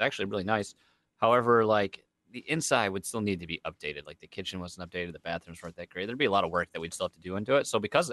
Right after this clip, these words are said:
and the furnace was probably, like, twenty-five years old. Uh, something else was, like, the, oh, the air conditioner was probably on its last leg. So right away, I'm looking like, okay, I'm gonna have to put eight to ten grand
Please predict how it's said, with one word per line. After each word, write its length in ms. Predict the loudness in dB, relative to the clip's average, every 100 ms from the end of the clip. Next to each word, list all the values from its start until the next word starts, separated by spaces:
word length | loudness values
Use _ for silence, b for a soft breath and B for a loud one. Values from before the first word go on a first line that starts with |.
| 0
and 300 | 4 4 0 _ _
the 60 | -4
furnace 380 | 4 6 4 0
was 100 | 0
probably, 260 | 2 2
like, 120 | 0 -2
twenty-five 480 | -6 0 2 2
years 220 | 2 0 4
old. 340 | 4 2 -2 _ _ _ _ _ 0
Uh, 720 | 4 6 6 6 6 4 0 -4 _ _ _ _ _ _ _ _ -6
something 320 | -2 0 4
else 240 | 4 2 -4
was, 180 | -4 -4
like, 120 | -4 -2
the, 260 | 0 0 4
oh, 160 | 4
the 220 | 4 2 0
air 160 | -2 0
conditioner 680 | 0 -2 0 2 4 2 -4 _ _
was 140 | -12 -2
probably 280 | 2 2 2
on 80 |
its 120 | 0 2
last 220 | 2 4
leg. 120 | 0
So 100 | 2
right 140 | 4 8
away, 200 | 8 6
I'm 100 | 4
looking 220 | -2 -2
like, 220 | -4 -4
okay, 180 | -4 -2
I'm 80 | -2
gonna 120 | -4
have 60 | -8
to 60 | -4
put 180 | -4 0
eight 140 | -4
to 40 | -4
ten 220 | -6 -2
grand 320 | -2 -2 -4